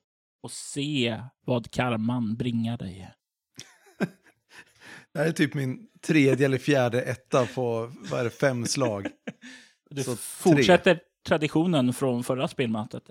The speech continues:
Speaker 2: Jag slog tre.
Speaker 1: Du får två skräcknivåer till. Du hör en röst vid din sida.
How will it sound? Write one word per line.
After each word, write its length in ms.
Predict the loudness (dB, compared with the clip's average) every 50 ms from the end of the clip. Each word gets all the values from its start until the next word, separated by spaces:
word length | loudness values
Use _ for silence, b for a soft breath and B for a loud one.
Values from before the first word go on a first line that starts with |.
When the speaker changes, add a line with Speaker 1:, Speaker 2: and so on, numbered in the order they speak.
| -10
Speaker 2:
Jag 120 | -8 -6 -6
slog 200 | -4 -6 -8 -8
tre. 200 | -8 -12 -12 -12 _ _ _ _ _ _
Speaker 1:
Du 160 | -2 0 0
får 240 | 2 4 4 4 4 2 _ -4
två 280 | -2 2 4 6 4
skräcknivåer 720 | 4 2 0 0 -2 -2 -2 -2 0 0 2 2 2 0 -2
till. 540 | -2 -6 -6 -4 -4 -4 -4 -8 -10 -12 -14 -16 -20 _ _ _ _ _ _ _
Du 80 | -2 -2
hör 680 | -2 0 0 0 0 0 0 0 -2 -4 -6 -8 -12 -16 _ _ _
en 340 | -2 0 0 0 0 -2 -2
röst 580 | -4 -4 -4 -6 -12 -16 -18 -20 -20 -20 _ _ _ _ _ _ _ _
vid 200 | -6 -4 -2 -2
din 200 | 0 0 0 -2
sida. 720 | -4 -6 -8 -8 -6 -6 -6 -6 -6 -6 -6 -8 -8 -8